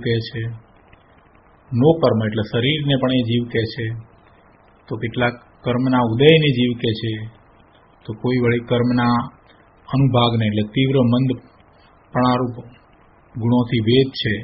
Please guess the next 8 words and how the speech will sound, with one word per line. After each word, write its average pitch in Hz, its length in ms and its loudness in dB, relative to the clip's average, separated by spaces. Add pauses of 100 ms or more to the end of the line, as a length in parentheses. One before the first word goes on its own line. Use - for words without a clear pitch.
(120)
એને 131 240 -2
કહે 113 180 -2
છે. 104 220 -6 (1300)
તો 127 80 -6
કોઈ 139 340 2 (520)
જીવ 123 300 2
અને 131 160 4
કર્મ 131 260 2